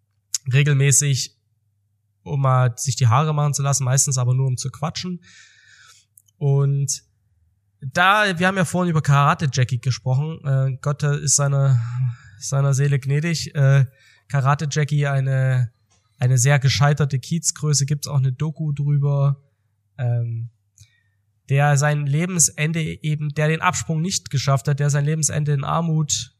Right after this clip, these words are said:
geführt hat und leider vor kurzem verstorben ist und der ist halt regelmäßig hier vorbeigefahren. Und ja, Karate Jackie hat uns jedes Mal beim Vorbeifahren so angeguckt wie, „Guck noch mal und ich mach dich kaputt.“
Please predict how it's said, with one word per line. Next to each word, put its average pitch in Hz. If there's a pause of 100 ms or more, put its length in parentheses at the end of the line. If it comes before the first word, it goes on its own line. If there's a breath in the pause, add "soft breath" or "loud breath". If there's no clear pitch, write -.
(120)
geführt 160
hat 185 (160)
und 156
leider 165
vor 151
kurzem 165
verstorben 151
ist 151
und 139
der 139
ist 139
halt 139
regelmäßig 143
hier 139
vorbeigefahren. 120 (1800 soft breath)
Und 127
ja, - (400)
Karate 143
Jackie 151
hat 139
uns 135
jedes 151
Mal 139
beim 131
Vorbeifahren 135
so 127
angeguckt 135
wie, 131 (120)
„Guck -
noch 139
mal 131
und 123
ich -
mach 123
dich -
kaputt.“ 110